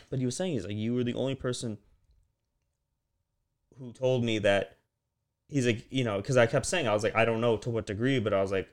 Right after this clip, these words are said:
"Yes, there are things that you probably did wrong." And he's like, "You're the only person who told me that. Everyone else was like, 'Oh, like, she's cheating,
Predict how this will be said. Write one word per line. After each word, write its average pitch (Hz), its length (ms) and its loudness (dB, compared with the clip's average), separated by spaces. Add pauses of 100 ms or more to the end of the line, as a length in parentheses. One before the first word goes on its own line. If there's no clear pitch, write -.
(120)
"Yes, 120 400 0
there 101 200 -4
are 98 60 -2
things 113 240 -4
that 101 80 -4
you 110 120 -4
probably 120 320 0
did 123 160 -6
wrong." 127 340 -4 (280)
And 110 80 -10
he's 110 80 -4
like, 107 100 0
"You're 127 120 0
the 151 100 0
only 147 200 0
person 151 320 -2
who 120 60 -2
told 156 240 -2
me 110 80 -6
that. - 280 -10 (240)
Everyone 135 260 4
else 151 180 2
was 120 80 -2
like, 113 100 2
'Oh, 117 220 8
like, 101 240 0 (260)
she's - 300 -4
cheating, 180 640 2